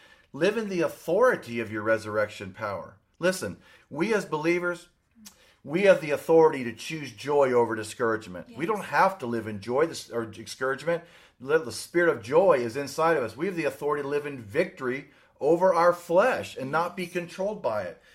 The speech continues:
Speaker 1: If you're allowing the flesh to control your life, then you're gonna be living in sin. You're gonna be living away from God, so to speak. You're pulling away from him, not him from you.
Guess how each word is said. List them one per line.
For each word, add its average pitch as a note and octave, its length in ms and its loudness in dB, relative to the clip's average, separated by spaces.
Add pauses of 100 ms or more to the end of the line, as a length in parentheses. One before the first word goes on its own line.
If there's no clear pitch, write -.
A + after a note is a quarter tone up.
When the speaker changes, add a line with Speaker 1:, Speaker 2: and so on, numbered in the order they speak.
(120)
Speaker 1:
If A#2 180 -14
you're F3+ 120 2
allowing E3+ 500 2
the B2+ 80 0
flesh D3 540 -2
to E3 120 -14
control D#3 420 -6
your C#3+ 140 -6
life, D3+ 260 -4
then A#2+ 120 -14
you're A2+ 80 -10
gonna A#2 120 -8
be A#2 60 -8
living A#2+ 300 -8
in A2 80 -12
sin. D3 520 -8 (280)
You're B2+ 80 -10
gonna C3+ 120 -8
be C3 120 -4
living C3 280 -6
away B2 340 -2
from C3+ 260 -12
God, C#3 280 0
so D#3 140 -8
to D3 100 -12
speak. F3 380 -8
You're D3 220 -4
pulling D#3+ 380 -4
away C#3 200 -6
from B2+ 220 -12
him, E3+ 180 -8
not B2+ 220 -4
him B2 160 -10
from A#2+ 200 -10
you. D3+ 240 -6